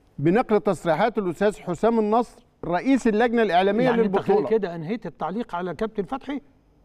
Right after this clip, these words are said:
Speaker 1: عايز تعلق؟ اتفضل.
Speaker 2: آه طبعا، هو ركز، ركز
Speaker 1: مم.
Speaker 2: على إن عيب برضو إن رئيس الزمالك لا يدعى، وركز أن هناك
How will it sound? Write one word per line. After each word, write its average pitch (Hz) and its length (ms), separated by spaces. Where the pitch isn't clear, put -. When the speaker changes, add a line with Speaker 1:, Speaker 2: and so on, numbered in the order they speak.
Speaker 1:
عايز 135 280
تعلق؟ 165 420
اتفضل. 143 340
Speaker 2:
آه 160 60
طبعا، 254 340
هو 247 340
ركز، 247 580
ركز 214 560
Speaker 1:
مم. 156 180
Speaker 2:
على 170 300
إن 208 300
عيب 156 400
برضو 208 500
إن 196 240
رئيس 185 380
الزمالك 135 460
لا 220 180
يدعى، 196 220
وركز 233 600
أن 208 180
هناك 240 640